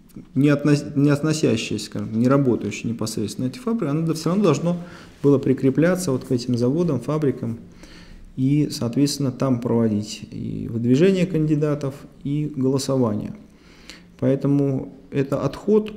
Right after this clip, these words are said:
от принципов построения советов, и в дальнейшем мы видим, что действительно это привело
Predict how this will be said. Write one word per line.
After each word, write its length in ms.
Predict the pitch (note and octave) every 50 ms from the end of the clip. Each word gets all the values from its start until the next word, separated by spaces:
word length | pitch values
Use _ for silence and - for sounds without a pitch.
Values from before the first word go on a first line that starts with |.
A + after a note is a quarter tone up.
| -
от 300 | - D3 E3 D#3+ E3 - - - - - - - - - - -
принципов 560 | - D#3 E3+ D#3+ C#3 - - - - A2 G#2 - - - - - - - _ _ _ _ _ - - - - -
построения 540 | A#2+ A#2+ - - B2+ B2+ B2+ B2 B2 A#2+
советов, 520 | A#2+ - C3+ C#3 D#3 G3 G#3 G3+ G3+ F3+ F3+ - - - - - - - - - - - - - -
и 220 | C#3+ C#3 C#3 C#3 C3
в 80 | B2+ B2+
дальнейшем 500 | C3 C3 C#3 D#3 F3+ F#3+ F3+ - C3+ B2+
мы 80 | B2 A#2+
видим, 300 | B2+ C#3+ D#3 D#3+ C#3 B2
что 140 | - B2+
действительно 480 | A#2 A#2 A2+ A2+ - D3+ D#3 D3+ C3 A#2+
это 180 | A#2+ A#2 A#2 A2+
привело 480 | A2+ B2 A#2 A#2 A#2+ A#2+ C3+ D3 D#3